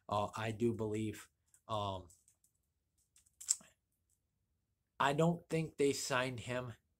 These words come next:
to sit. I think they signed him to be the quarterback in Orlando. I, I would go with Dormady, I think,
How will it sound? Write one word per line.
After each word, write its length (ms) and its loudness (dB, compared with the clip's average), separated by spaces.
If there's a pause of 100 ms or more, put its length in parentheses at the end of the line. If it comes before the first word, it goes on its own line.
(600)
to 120 -2
sit. 460 -2 (440)
I 100 -4
think 320 -8
they 140 0
signed 460 -4
him 320 -8 (720)
to 120 2
be 180 4
the 220 -2
quarterback 720 0 (440)
in 120 -4
Orlando. 720 2 (1800)
I, 580 2 (760)
I 240 4
would 200 2
go 140 2
with 220 0
Dormady, 500 -6 (220)
I 80 -4
think, 540 -10